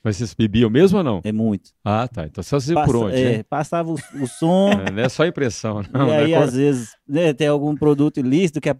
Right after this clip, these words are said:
Speaker 2: brota do nada quando você vai tocar com outra banda. E assim, a, a gente tinha uma dificuldade enorme de manter a regularidade do show, mas a gente fazia muito por hobby também. No caso de vocês, vocês já chegaram a ter algum problema? Ou você
Speaker 1: Ai.
Speaker 2: mesmo,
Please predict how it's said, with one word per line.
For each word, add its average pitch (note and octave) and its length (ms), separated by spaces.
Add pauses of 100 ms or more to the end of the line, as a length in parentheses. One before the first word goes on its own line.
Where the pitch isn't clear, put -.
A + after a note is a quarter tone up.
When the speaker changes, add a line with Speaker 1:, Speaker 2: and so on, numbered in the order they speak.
Speaker 2:
brota D3 420
do B2 140
nada D3 380
quando C#3 160
você - 60
vai C#3+ 100
tocar C3+ 220
com C#3 120
outra B2+ 180
banda. D3+ 580 (480)
E D3+ 140
assim, F#3 300
a, D#3 80 (240)
a D#3 60
gente F#3+ 160
tinha A3 100
uma A3 60
dificuldade D#3 480
enorme F3 460
de E3+ 80
manter D#3+ 300
a C3+ 40
regularidade A#2+ 640
do A2 300
show, C#3 340
mas F#3+ 200
a A#3 60
gente G#3 300
fazia F#3+ 280
muito F3+ 200
por G3 180
hobby C3+ 380
também. C3 360 (340)
No E3 100
caso A3 200
de G#3 80
vocês, F#3 320
vocês - 160 (180)
já G#3 100
chegaram G3 460
a F#3 40
ter F#3+ 100
algum F#3 160
problema? D#3+ 440
Ou A#3 140
você G#3+ 240
Speaker 1:
Ai. G3 60
Speaker 2:
mesmo, C3 400